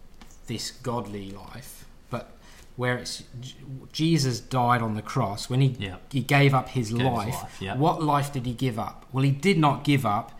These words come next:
Speaker 1: eternal life. <laughs>
Speaker 2: No,
Speaker 1: He
Speaker 2: no.
Speaker 1: did not even,
Speaker 2: <laughs>
Speaker 1: he did not even give up life, the Zoe life. What he actually gave up was the breath life. So the word which means breath
Speaker 2: Mm-hmm.
Speaker 1: and is, is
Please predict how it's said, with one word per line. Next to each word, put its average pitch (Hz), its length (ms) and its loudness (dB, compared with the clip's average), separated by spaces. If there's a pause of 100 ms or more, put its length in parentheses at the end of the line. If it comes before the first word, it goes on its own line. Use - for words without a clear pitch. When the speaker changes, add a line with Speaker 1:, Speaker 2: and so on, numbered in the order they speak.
(280)
Speaker 1:
eternal 110 460 -2
life. 101 480 -8
<laughs> - 60 -18 (240)
Speaker 2:
No, 104 300 -2
Speaker 1:
He 123 100 0
Speaker 2:
no. - 60 -2
Speaker 1:
did 165 180 6
not 147 180 4
even, 143 460 6 (140)
Speaker 2:
<laughs> - 120 -20
Speaker 1:
he 135 140 0
did 156 220 2
not 139 160 2
even 131 260 4
give 120 180 2
up 110 160 -2
life, 127 520 2 (160)
the 120 160 -2
Zoe 117 480 4
life. 98 500 -14
What 156 140 0
he 170 100 0
actually 127 220 -6
gave 120 280 0
up 110 220 0
was 113 240 -4 (720)
the 113 220 -4
breath 127 580 0
life. 101 500 -14 (300)
So 123 220 -6
the 123 100 -4
word 143 480 4 (320)
which - 480 -6 (300)
means 123 320 0
breath 117 720 -4 (300)
Speaker 2:
Mm-hmm. 92 160 -8
Speaker 1:
and 117 100 0
is, 110 200 -4 (320)
is 107 140 -6